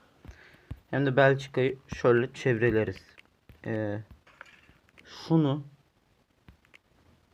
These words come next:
iki bin buraya, iki bin de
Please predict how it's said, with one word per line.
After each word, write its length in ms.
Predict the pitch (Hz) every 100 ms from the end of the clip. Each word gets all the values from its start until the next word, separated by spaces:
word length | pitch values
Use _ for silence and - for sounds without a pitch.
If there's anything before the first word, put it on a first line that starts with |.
| _ - - - _ _ _ _ _ - - - - - - -
iki 220 | - 127
bin 160 | 120
buraya, 220 | 110 113 - - _ _ -
iki 240 | 127 -
bin 100 | 107
de 40 | 98